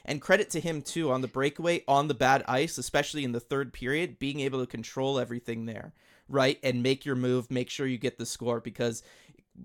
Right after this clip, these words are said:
I'm sure that was not easy for him just because of the ice.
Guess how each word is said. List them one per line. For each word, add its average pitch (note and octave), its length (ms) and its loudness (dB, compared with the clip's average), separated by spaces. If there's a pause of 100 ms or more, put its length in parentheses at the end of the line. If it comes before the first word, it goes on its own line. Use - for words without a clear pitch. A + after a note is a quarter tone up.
(140)
I'm C3 220 4
sure E3 340 2
that D3 220 6
was B2+ 220 -2
not B2+ 200 2
easy A2+ 360 -2
for G2+ 180 -8
him - 220 -10 (500)
just C3 240 2
because B2+ 240 0
of A2+ 60 -6
the A2+ 140 -4
ice. - 360 -10